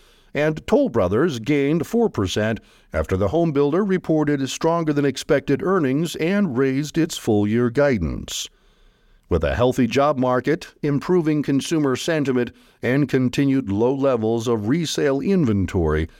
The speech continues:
we are optimistic that demand for new homes will remain strong in twenty twenty-four, C E O Douglas C. Yearley Junior said in a statement.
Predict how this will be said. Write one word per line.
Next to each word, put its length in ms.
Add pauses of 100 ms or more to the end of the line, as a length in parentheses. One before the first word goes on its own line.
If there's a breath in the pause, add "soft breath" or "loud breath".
(240 soft breath)
we 120
are 120
optimistic 720
that 180
demand 500
for 160
new 280
homes 420
will 220
remain 440
strong 460
in 180
twenty 320
twenty-four, 680
C 380
E 60
O 200
Douglas 500
C. 160
Yearley 440
Junior 360
said 340
in 200
a 80
statement. 640